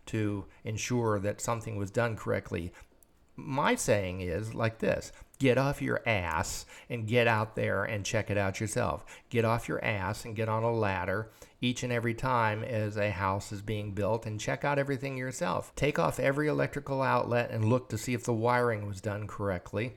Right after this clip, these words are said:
or if wires have been e-, exposed incorrectly. Ultimately, it's up to the consumer to get out and do those things. So,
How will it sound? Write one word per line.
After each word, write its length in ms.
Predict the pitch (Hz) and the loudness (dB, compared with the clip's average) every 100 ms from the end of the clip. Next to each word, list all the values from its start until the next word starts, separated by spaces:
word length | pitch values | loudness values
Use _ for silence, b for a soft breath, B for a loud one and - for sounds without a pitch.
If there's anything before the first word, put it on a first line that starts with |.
| - | 0
or 240 | 117 104 | 2 4
if 140 | 95 107 | 2 2
wires 360 | 101 104 95 | 4 2 0
have 80 | 98 | -2
been 280 | 101 101 104 - | -2 -2 -8 -10
e-, 100 | 117 - | -10 -8
exposed 580 | - - 117 113 110 95 | -8 -2 4 4 4 0
incorrectly. 760 | 98 87 101 90 87 90 113 B B B B - - | -4 -4 -2 -2 -2 -4 -4 B B B B -14 -2
Ultimately, 540 | 254 277 285 220 190 | 0 2 0 0 2
it's 140 | 170 170 | 2 0
up 140 | 160 | 0
to 80 | 135 | 0
the 100 | 123 | -2
consumer 640 | 120 110 - 117 104 92 | -2 -4 -2 -2 -2 -4
to 140 | 90 101 | -6 -4
get 160 | 107 | -2
out 220 | 104 95 113 | 0 -2 -4
and 140 | 98 | -4
do 180 | 101 101 | -2 0
those 240 | 92 87 | -2 -4
things. 340 | - 78 69 - | -6 -8 -10 -4
So, 380 | - 104 57 | 0 0 0